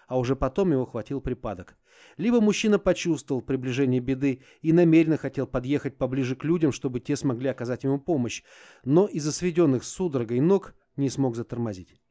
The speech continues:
Вообще, люди, страдающие эпилепсией, по закону не могут быть допущены к управлению транспортным средством. И любая медкомиссия должна таких отсекать от получения или продления водительских прав. Но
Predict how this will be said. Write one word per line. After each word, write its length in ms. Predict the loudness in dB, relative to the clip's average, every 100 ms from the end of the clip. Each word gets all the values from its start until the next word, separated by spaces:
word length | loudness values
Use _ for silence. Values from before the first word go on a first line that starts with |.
| _ _ _ _
Вообще, 260 | -2 0
люди, 220 | -2 -2 -2
страдающие 720 | -2 0 0 0 -2 -4 -4
эпилепсией, 560 | -6 -2 -2 -4 -8
по 100 | -6
закону 320 | -6 -2 0 2
не 160 | 2
могут 300 | 2 0 -4
быть 100 | -8
допущены 460 | -10 -10 -10 -6 -8
к 80 | -4
управлению 400 | -4 0 -2 -2
транспортным 500 | -6 -8 -10 -10 -10
средством. 460 | -8 -10 -10 -18 _ _ _ _ _ _
И 380 | -2 0 0 -2 -2
любая 400 | -2 2 4 4
медкомиссия 680 | 0 0 0 0 0 -4
должна 360 | -2 -2 0 -2
таких 500 | -2 -10 -8 -8 -12
отсекать 600 | -12 -8 -10 -4 -4 -4
от 120 | -12
получения 560 | -10 -8 0 2 4 2
или 220 | -4 -8
продления 500 | -4 -4 -2 -2 -2
водительских 560 | -6 -12 -14 -10 -10 -4
прав. 340 | -4 -4 -10 _ _ _ _ _
Но 320 | 2 2